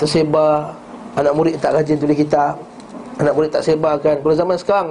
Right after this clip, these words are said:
lah, ulama orang ada mesti dah tersebar dah YouTube, YouTube dia orang. Ha?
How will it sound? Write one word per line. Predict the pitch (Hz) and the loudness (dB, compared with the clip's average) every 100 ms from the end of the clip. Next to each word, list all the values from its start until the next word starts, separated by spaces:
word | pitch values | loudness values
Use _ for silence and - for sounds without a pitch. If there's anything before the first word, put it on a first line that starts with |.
| 160 | -2
lah, | 151 | -2
ulama | 160 160 151 165 | 0 2 4 4
orang | 160 | 4
ada | 156 156 | 2 0
mesti | 151 | 0
dah | 156 151 - - | 0 0 -6 -6
tersebar | - 151 160 156 139 | -2 0 2 2 0
dah | 143 | -2
YouTube, | 143 151 | -4 -6
YouTube | 139 135 | -2 0
dia | 127 | 0
orang. | 117 - - - - - 202 202 196 240 196 - 123 | -2 -6 -16 -16 -12 -10 -8 -8 -6 -6 -6 -6 -4
Ha? | 123 | -2